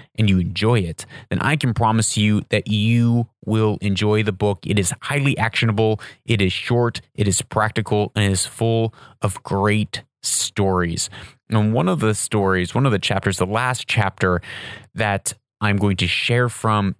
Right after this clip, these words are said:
today, it kind of goes full circle to the beginning about embracing the mundane, embracing the journey, embracing the grind, knowing that if we are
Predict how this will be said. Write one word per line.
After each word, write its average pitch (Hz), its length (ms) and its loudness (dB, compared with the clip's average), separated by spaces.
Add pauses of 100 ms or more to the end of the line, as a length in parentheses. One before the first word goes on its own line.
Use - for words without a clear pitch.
today, 92 440 2 (1040)
it 127 160 -2
kind 170 160 2
of 147 80 -2
goes 123 320 2 (100)
full 147 380 0
circle 95 600 0 (340)
to 120 100 4
the 101 80 0
beginning 92 540 2 (300)
about 110 360 0
embracing 117 800 2
the 117 60 4
mundane, 98 640 2
embracing 107 840 0 (320)
the 110 80 0
journey, 95 560 2
embracing 110 840 2 (340)
the 104 100 2
grind, 107 840 2
knowing 113 300 2
that 104 240 0
if 110 260 -4
we 117 360 2
are 110 280 2